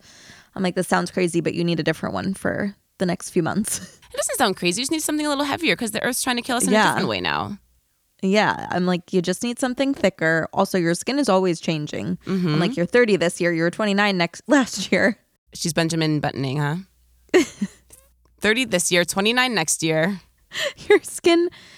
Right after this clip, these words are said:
Speaker 1: your skin is changing. So it's important to just listen to it and also not necessarily,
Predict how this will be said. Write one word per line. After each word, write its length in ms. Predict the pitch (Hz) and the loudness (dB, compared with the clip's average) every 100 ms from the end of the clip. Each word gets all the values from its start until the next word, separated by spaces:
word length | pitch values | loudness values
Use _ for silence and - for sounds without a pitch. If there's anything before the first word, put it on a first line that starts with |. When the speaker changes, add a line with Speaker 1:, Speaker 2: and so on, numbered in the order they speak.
| - - | -20 -6
Speaker 1:
your 120 | 254 | -4
skin 240 | 247 - 269 | -2 0 0
is 140 | 277 | 0
changing. 580 | - 254 240 185 - 196 - _ _ | -2 -4 -2 -4 -4 -8 -10 _ _
So 380 | - 208 190 196 | -2 0 0 -2
it's 160 | 208 214 | -4 -2
important 340 | 202 208 233 | -2 -4 -2
to 40 | 240 | -4
just 180 | 233 | -2
listen 300 | 175 180 196 202 | -2 -4 -4 -4
to 140 | 240 | -2
it 80 | 220 | -2
and 140 | 190 - | -2 -2
also 300 | 185 254 240 | -2 0 0
not 260 | 196 165 | 2 2
necessarily, 960 | 208 208 208 - 170 175 185 202 208 | 0 -2 -4 -2 0 0 0 0 -2